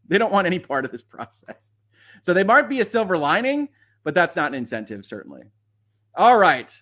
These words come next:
let's look at one last thing. If I can pull it up, we will see. Then we'll do one last run through of, I guess, super chats for the most part, but chats, absolutely. Don't feel obligated to super chat, certainly. And we will see if we can find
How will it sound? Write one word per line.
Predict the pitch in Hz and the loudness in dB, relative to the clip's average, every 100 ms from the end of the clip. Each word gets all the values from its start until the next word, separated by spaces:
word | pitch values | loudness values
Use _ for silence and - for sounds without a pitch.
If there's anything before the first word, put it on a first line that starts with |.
| - | -6
let's | 240 262 | -6 -4
look | 320 285 | -6 -4
at | - | -6
one | 196 220 262 | -6 -4 -2
last | 262 226 214 208 - | -2 -2 -2 -4 -8
thing. | 202 196 | -8 -6
If | 185 | -6
I | 170 180 | -4 -6
can | 196 | -6
pull | - 180 160 | -8 -6 -4
it | 165 | -4
up, | 170 147 | -6 -6
we | 139 | -8
will | 127 120 | -8 -12
see. | - 190 180 175 _ _ _ _ _ _ _ _ | -10 -6 -6 -8 _ _ _ _ _ _ _ _
Then | 160 214 226 | -4 -4 -4
we'll | |
do | 190 202 | -4 -4
one | 180 196 | -4 -4
last | 185 180 - | -4 -6 -6
run | 175 175 | -8 -8
through | 170 165 156 _ _ _ | -8 -10 -10 _ _ _
of, | 143 135 | -10 -8
I | 147 | -4
guess, | 190 190 | -4 -4
super | 220 202 | -10 -10
chats | - 165 143 | -4 -4 -4
for | 156 | -8
the | 151 | -8
most | 160 - | -8 -8
part, | 160 156 | -10 -10
but | 135 | -10
chats, | - 165 - - | -6 -6 -6 -10
absolutely. | 139 - 135 165 165 160 - _ _ - | -10 -10 -12 -10 -10 -12 -12 _ _ -8
Don't | 170 | -4
feel | 175 147 | -2 -2
obligated | 143 147 143 139 | -4 -4 -8 -10
to | |
super | 135 147 139 | -12 -14 -14
chat, | - 135 - | -8 -8 -8
certainly. | 170 156 151 147 143 _ _ _ 143 | -12 -10 -8 -8 -10 _ _ _ -4
And | 143 139 | -4 -4
we | 165 180 | -8 -8
will | 170 165 | -6 -6
see | - - 196 | -8 -14 -8
if | 175 - | -8 -8
we | 170 185 | -12 -12
can | - 170 160 151 - _ _ | -12 -8 -6 -6 -8 _ _
find | 220 196 120 117 147 262 | -10 -8 -6 -8 -8 -10